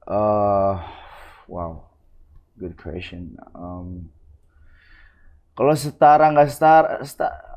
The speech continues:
menurutku setara. Cuman ini kan balik lagi ke mental di atas ring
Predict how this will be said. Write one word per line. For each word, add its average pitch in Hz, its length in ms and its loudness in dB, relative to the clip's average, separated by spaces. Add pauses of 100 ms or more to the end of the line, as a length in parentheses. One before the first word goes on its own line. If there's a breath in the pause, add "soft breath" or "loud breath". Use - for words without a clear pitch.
(600)
menurutku 143 560 -4
setara. 120 680 4 (120)
Cuman 156 320 -6
ini 170 200 -4
kan 180 180 -2
balik 139 220 2
lagi 139 160 2
ke 147 100 -4
mental 123 520 2
di 113 100 0
atas 110 300 -2
ring 110 320 -8